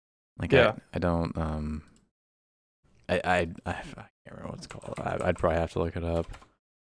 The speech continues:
Speaker 1: What was it? Which one do you use? Timber?
Speaker 2: I use Timber. It's got a hint of mint.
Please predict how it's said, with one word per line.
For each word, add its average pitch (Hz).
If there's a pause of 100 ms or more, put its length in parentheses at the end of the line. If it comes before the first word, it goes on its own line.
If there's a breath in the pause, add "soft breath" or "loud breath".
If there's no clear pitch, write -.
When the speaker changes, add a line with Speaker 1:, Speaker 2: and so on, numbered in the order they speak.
(480)
Speaker 1:
What 104
was -
it? 98 (120)
Which -
one 127
do 135
you 135
use? 135
Timber? 127 (760)
Speaker 2:
I 156
use 147
Timber. 123 (1400)
It's -
got 151
a 131
hint 147
of 135
mint. 131